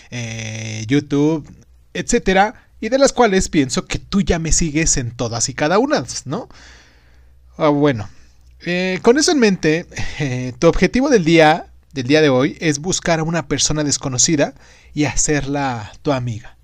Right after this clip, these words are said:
o bueno, al menos tener comunicación con ellos. Porque conforme crecemos, vamos necesitando amigos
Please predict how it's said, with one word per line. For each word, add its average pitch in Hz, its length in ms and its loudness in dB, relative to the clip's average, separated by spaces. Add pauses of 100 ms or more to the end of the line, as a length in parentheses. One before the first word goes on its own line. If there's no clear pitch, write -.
o 185 140 -6
bueno, 226 340 -4 (140)
al 135 160 -10
menos 131 500 -6 (280)
tener 123 340 -6
comunicación 113 720 -6
con 107 180 -8
ellos. - 360 -12 (840)
Porque 254 280 0
conforme 247 500 0
crecemos, 240 720 0
vamos 240 280 0
necesitando 190 720 2
amigos 151 640 -2